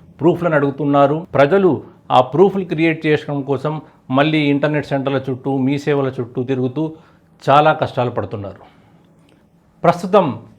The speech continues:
తెలంగాణ ప్రజలు తమ ఆధార్ కార్డులని ఆంధ్రప్రదేశ్ నుంచి తెలంగాణ మార్చుకోవడం కోసం అని చెప్పేసేసి ఆధార్ సెంటర్ల వైపు పరిగెత్తున్నారు. అసలే రాష్ట్రంలో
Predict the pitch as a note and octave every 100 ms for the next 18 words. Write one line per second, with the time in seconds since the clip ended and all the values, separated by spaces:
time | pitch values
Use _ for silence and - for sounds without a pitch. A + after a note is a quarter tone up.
0 | _ - D#3 E3 E3+ E3 D#3 C#3+ D3 C3+
1 | F#2+ - _ _ _ _ _ D3 D3 C#3+
2 | D3+ D#3 E3 G3+ F3+ F3+ E3+ E3 D#3+ D3+
3 | C#3 D3+ D3 D3 D3 D#3 C#3 C3+ - C3+
4 | C#3+ C#3+ C3+ C3 C3 - C3+ B2+ B2+ A#2+
5 | B2 A#2+ A#2 A#2 B2 A#2+ A#2 D#3 D3+ -
6 | - _ - B2 F3 D#3+ - C#3 C3+ C3+
7 | B2+ D#3 C3 A2+ - - _ - B2+ B2+
8 | - A#2 G#2 F#2 F2 - _ _ - -
9 | F3 F#3 E3+ B2 - - _ - B2 D3
10 | - D#3+ D#3+ D3 A#2